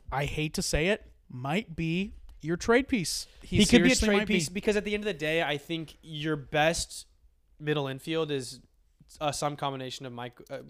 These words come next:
Speaker 2: not some con-, 'cause they're not gonna put Bobby on at second. It's Michael, Michael Garcia and Bobby Witt Junior. M-, I think Maikel Garcia is a big waste at second
Speaker 1: And
Speaker 2: base.
Speaker 1: Nick Lofton.
Speaker 2: But with the
Speaker 1: He's
Speaker 2: new,
Speaker 1: down there.
Speaker 2: with the new shift rules, I think your second baseman having a good arm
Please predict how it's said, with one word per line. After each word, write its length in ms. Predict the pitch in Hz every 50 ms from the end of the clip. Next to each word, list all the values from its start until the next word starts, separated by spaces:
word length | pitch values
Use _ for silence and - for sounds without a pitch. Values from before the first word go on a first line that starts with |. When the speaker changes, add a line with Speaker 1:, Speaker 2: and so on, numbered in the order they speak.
| - -
Speaker 2:
not 220 | - 143 139 131 -
some 160 | - 127 117
con-, 140 | 117 117 120
'cause 100 | - 131
they're 80 | 127 127
not 160 | 123 123 -
gonna 100 | - 123 -
put 100 | 127 117
Bobby 280 | 113 110 110 117 117
on 200 | 113 113 117 117 117 _ _ _ _ - -
at 120 | 135 127
second. 260 | - 120 117 - - - _ _ _ _ _ _ _ -
It's 280 | 165 160 147 - -
Michael, 400 | 170 160 156 151 - 156 139 139 -
Michael 380 | - 147 143 143 - 151 147 143
Garcia 420 | 139 135 127 - - 135 127 120
and 120 | 117 117 113
Bobby 160 | 110 107 107
Witt 100 | - -
Junior. 320 | - - - - - - - _ - _ - - - _ _ _ _ - 180
M-, 120 | 175 185 -
I 120 | 170 190
think 180 | 190 226 208 196
Maikel 280 | 185 170 165 180 175
Garcia 260 | 160 160 143 - 165
is 80 | 156 139
a 60 | 135
big 420 | 123 - _ _ - 151 147 139 135
waste 320 | 135 139 135 139 135 -
at 80 | 143 -
second 200 | - 131 143 156
Speaker 1:
And 120 | 156 156
Speaker 2:
base. 300 | 156 123 123 135 135 156
Speaker 1:
Nick 180 | 165 175 180 -
Lofton. 400 | 180 175 175 185 - 175 151 131 - - - - - -
Speaker 2:
But 300 | - 170 160 160 151 156
with 240 | 165 170 160 - -
the 80 | 170 165
Speaker 1:
He's 140 | 160 180 165
Speaker 2:
new, 60 | 165
Speaker 1:
down 180 | 170 160 160
there. 160 | 160 156 156 - - - -
Speaker 2:
with 300 | 170 170 170 165 - -
the 80 | 180
new 320 | 170 160 156 160 165 180 180
shift 400 | 165 - - 151 143 143 - -
rules, 420 | 170 175 180 190 196 196 196 180
I 160 | - - 151
think 300 | 147 - 170 156 151 143 -
your 200 | 156 156 151 143
second 300 | 143 - 151 151 151 143
baseman 240 | 135 139 135 151 139
having 300 | 131 131 131 131 139 135
a 60 | 127
good 260 | 120 120 127 131 127
arm 500 | 120 113 113 113 117 127 139 151 165 170